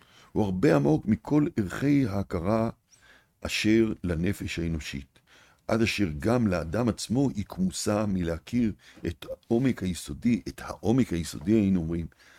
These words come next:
הזה אשר בתוכיות נפשו האלוהית. וקל וחומר שאי אפשר כלל שיגלה עומק ספון זה לשום עין זר,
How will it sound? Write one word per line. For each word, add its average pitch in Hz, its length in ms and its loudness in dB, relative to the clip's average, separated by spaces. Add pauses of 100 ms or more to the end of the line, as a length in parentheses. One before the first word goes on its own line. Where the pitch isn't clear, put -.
(220)
הזה 107 460 2
אשר 101 200 -4
בתוכיות 98 520 -2
נפשו 87 300 -2
האלוהית. 76 440 -6 (300)
וקל 85 260 -2
וחומר 104 320 0
שאי 90 160 -2
אפשר 98 280 -2
כלל 104 420 -2 (300)
שיגלה 90 380 0
עומק 107 300 0
ספון - 380 -2
זה 110 180 2
לשום 107 420 2
עין 101 220 2
זר, 117 340 0